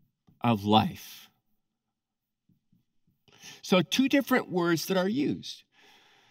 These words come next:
And the word that Jesus is using when he talks about eternal life is this word Zoe. It is a quality of life. So when I ask you, what does it mean for you when I say,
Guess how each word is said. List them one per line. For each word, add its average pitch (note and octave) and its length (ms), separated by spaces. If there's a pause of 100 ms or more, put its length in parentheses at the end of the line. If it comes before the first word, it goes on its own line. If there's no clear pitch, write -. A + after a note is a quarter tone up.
(220)
And A3+ 140
the G#3 80
word C4+ 360
that A3+ 160
Jesus A#3+ 480
is D#3 180
using F3+ 380
when D3 80
he C#3+ 60
talks G3+ 380
about D#3 320
eternal D3 500
life C3+ 520 (160)
is G#3 220
this F#3+ 300
word F3 380
Zoe. C#3 680 (260)
It G3 240
is F3+ 240
a D#3 240 (280)
quality E3 1300 (320)
of C#3 220
life. E3+ 460
So - 180
when D#3+ 160
I G#3+ 120
ask A#3+ 480
you, F3 240 (220)
what G3 120
does C4 160
it A3 80
mean G#3 160
for - 140
you F#3+ 340 (100)
when D#3 140
I E3 80
say, D3+ 460